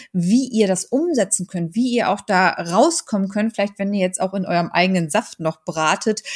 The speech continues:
halbwegs, ähm, und im Kleindenken drin seid, denn da war ich auch ganz lange gefangen. Also wie ihr halt wirklich zum Großdenken, ähm, rauskommen könnt, wie ihr das auch umsetzen könnt,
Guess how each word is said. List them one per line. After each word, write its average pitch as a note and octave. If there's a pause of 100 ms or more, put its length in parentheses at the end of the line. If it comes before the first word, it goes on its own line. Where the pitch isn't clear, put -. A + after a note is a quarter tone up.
(200)
halbwegs, G3
ähm, F#3+
und F#3+
im F#3
Kleindenken G3
drin G3+
seid, F#3 (260)
denn F#3+
da G3
war F#3+
ich -
auch B3
ganz F3
lange E3
gefangen. F3
Also E3+
wie A#3
ihr A3+
halt F3+
wirklich G#3
zum F3
Großdenken, G3 (300)
ähm, F3
rauskommen A3+
könnt, A3+
wie G#3
ihr G3
das F3
auch -
umsetzen A#3+
könnt, A3